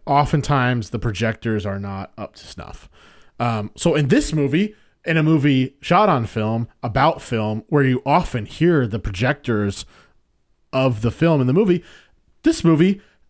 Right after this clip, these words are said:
theater had a very loud projection sound for some reason, even though it's digital.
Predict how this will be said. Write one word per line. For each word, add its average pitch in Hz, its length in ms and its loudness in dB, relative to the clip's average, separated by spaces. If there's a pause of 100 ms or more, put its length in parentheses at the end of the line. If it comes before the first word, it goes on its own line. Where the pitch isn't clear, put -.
(180)
theater 180 260 4
had 202 220 2
a 214 60 4
very 143 400 2
loud 214 420 2
projection 285 540 2
sound 120 320 0
for 127 80 -2
some 104 240 -4
reason, 80 340 -10 (560)
even 185 240 6
though 180 200 6
it's 240 120 -2
digital. 165 560 0